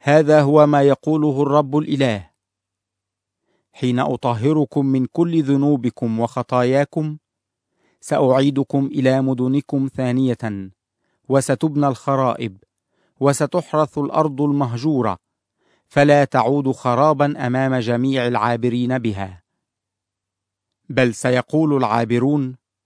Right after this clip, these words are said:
'هل جنة عدن هذه؟ أهي الأرض التي كانت خربة؟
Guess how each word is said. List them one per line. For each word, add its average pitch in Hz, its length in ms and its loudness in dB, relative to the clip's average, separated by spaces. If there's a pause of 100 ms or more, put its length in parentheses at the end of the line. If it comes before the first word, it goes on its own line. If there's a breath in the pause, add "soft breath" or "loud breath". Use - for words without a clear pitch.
(960)
'هل 131 200 2
جنة 127 400 0
عدن 131 460 2
هذه؟ 127 520 -2 (1160)
أهي 131 300 4
الأرض 139 360 2
التي 139 460 0
كانت 143 360 -2
خربة؟ 139 480 -2